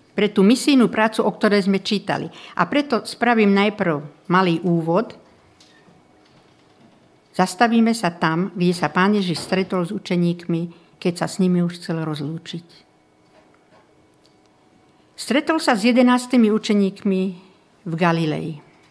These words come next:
Trikrát im to zdôrazňoval: „Stretneme sa v Galilei.“ Hneď po večeri, keď vyšli, zaspievali si, ako sa prechádzali, hovorí: „Stretneme sa po ukrižovaní, po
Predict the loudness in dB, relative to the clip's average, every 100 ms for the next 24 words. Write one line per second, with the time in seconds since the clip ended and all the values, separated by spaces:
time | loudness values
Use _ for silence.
0 | _ _ _ _ _ _ _ _ _ _
1 | 0 0 2 0 0 0 0 0 -4 -2
2 | 0 0 0 -2 -4 -8 -8 -6 -6 -2
3 | -2 -2 -4 -4 -4 -4 -6 -8 -10 -14
4 | _ _ _ _ _ _ _ _ _ _
5 | -16 -4 -2 -2 -4 -4 -4 -4 -2 -4
6 | -6 -8 -6 -6 -6 -6 -8 -10 -12 -8
7 | -8 -8 -8 -6 -6 -8 -10 -12 -12 -20
8 | _ _ _ _ -8 -6 -6 -10 -12 -6
9 | -4 -4 -6 -6 -4 -2 -2 -2 -2 -2
10 | -4 -6 -6 -4 -2 -2 -2 -4 -6 -4
11 | -6 -6 -8 -10 -6 -4 -2 0 0 0
12 | 0 0 0